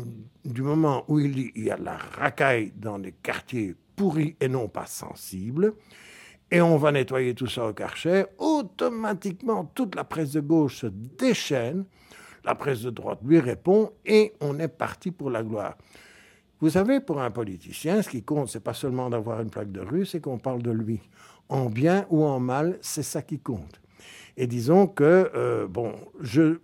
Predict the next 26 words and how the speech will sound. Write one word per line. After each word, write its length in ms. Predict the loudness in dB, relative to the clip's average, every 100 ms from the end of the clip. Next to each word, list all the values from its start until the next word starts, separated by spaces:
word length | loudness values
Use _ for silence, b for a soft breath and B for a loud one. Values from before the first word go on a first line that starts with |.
| _ _ _
je 240 | -10 0 2
ne 720 | 4 2 2 0 0 -4 -10 -16 -16
suis, 600 | -14 -12 -4 -4 -4 -6
je 140 | -6
suis 260 | -6 -4 0
l'ennemi 460 | 4 4 6 4
des 240 | 2 0 0
extrêmes. 640 | -4 -8 -12 -8 -8 -8 -14 -20 _ B B B B B B
Donc, 320 | 4 4 4
je 140 | 2 2
déteste 800 | 0 0 4 4 4 2 2
le 180 | 0 0
politiquement 680 | 0 -4 -4 -6 -4 -2 -2
correct, 340 | -2 0 0
je 120 | 2 0
déteste 500 | 2 0 -2 -2 -4
aussi 300 | -4 -4 -2
qu'on 220 | 0 2
aille 120 | 4
au-delà 560 | 4 4 4 4 2 0
et 60 | -6
qu'on 180 | -6 -4
fasse 240 | -4 -2
de 100 | 0
l'antipolitiquement 1040 | 0 0 -2 -8 -12 -14 -14 -20 -18 -16 -16
correct. 340 | -18 -20 -20